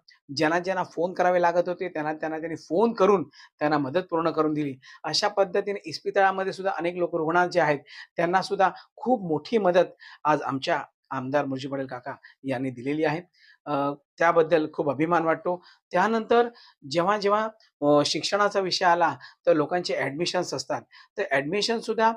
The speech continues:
सहजपणे अनेक लोकांना, काही क्षुल्लक लोकांना नाही तर अनेक लोकांना, अंधेरी विधानसभेमध्ये आज किती लोक असतील ज्यांना ॲडमिशनची गरज अस-,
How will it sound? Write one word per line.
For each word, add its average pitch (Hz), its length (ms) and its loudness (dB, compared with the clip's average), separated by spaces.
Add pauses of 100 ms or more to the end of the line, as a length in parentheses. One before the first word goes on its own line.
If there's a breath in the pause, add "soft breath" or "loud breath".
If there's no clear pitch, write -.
(180 soft breath)
सहजपणे 196 720 2 (340 soft breath)
अनेक 220 440 2
लोकांना, 180 460 2
काही 165 300 0
क्षुल्लक 196 360 2
लोकांना 196 300 -2
नाही 196 180 -4
तर 208 120 -8 (140)
अनेक 208 340 -2
लोकांना, 175 340 -2
अंधेरी 143 260 -2
विधानसभेमध्ये 165 580 -2
आज 160 80 -4 (380 loud breath)
किती 185 280 -6
लोक 151 200 0
असतील 175 280 0
ज्यांना 160 260 0 (320 soft breath)
ॲडमिशनची 170 500 -2
गरज 160 320 -2
अस-, 151 120 -4